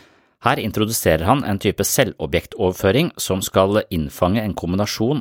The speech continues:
av psykologisk speiling og idealisering. Og det var også dette jeg snakket om i den forrige episoden om narsissisme. Han antar at barn har behov for å forherlige og emosjonelt besettes av omsorgspersonens attråverdige kompetanser.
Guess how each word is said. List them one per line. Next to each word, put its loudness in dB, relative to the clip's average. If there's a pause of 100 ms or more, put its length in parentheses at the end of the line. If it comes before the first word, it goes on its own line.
av 4 (100)
psykologisk 0
speiling 0
og -2
idealisering. 0
Og -20
det 4
var 2
også 2
dette 0
jeg 2
snakket 0
om 0
i -4
den -4
forrige 2
episoden -4
om -4
narsissisme. -2 (840)
Han 4
antar 4
at 0 (100)
barn 4 (140)
har 6 (100)
behov 0
for 0 (100)
å 2
forherlige 0
og 0
emosjonelt -2
besettes -2
av 2
omsorgspersonens -2 (400)
attråverdige -2
kompetanser. -4